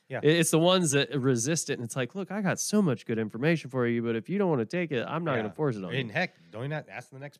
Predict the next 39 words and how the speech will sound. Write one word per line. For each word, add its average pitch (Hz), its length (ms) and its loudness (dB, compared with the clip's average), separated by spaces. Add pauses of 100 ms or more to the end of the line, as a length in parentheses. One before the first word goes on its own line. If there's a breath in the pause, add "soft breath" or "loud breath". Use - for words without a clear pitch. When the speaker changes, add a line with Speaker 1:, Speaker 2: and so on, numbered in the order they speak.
Speaker 1:
person 160 220 -8
next 180 200 -6
to - 40 -10
me. 196 60 -4
Speaker 2:
Yeah, 220 160 6
Speaker 1:
They'll 202 100 6
Speaker 2:
yeah, 190 60 6
yeah, 175 100 6
Speaker 1:
probably 123 160 4
Speaker 2:
yeah, 156 120 6
Speaker 1:
tell 117 40 4
you 127 80 2
Speaker 2:
like, 127 140 2
Speaker 1:
the 262 60 -6
Speaker 2:
you 277 60 -2
Speaker 1:
same 131 140 -4
Speaker 2:
could, 175 120 -4
Speaker 1:
thing. 160 260 -6
Speaker 2:
yeah. 190 320 2
But, 170 220 4
but 170 100 6
at 165 100 6
the 151 60 -4
same 170 220 4
Speaker 1:
<laughs> - 20 0
Speaker 2:
time, 170 320 2
like, 131 300 2
uh, 143 200 -2
you're 185 160 4
also 196 220 4
not 175 240 4
paying 151 340 0
me 123 160 2
for 120 160 -4
any 117 120 -2
of 117 40 -2
this 113 160 -4
information. 113 520 -8
Like, 110 80 -4